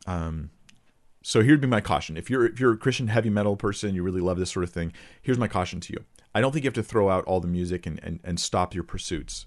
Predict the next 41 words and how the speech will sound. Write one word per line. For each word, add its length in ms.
I 80
don't 160
think 160
that. 180
I 100
think 160
that 100
you 120
need 140
to 60
be 100
very 340
aware 400
that 360
there's 340
a 240
temptation, 720
while 120
you're 140
aligning 420
yourself 340
with 120
a 100
genre 480
of 160
music, 640
there's 160
a 60
temptation 760
to 140
align 320
yourself 560
with 160
the 160
ungodly 580
elements 540
in 100
that 180
genre 480
as 180
well. 320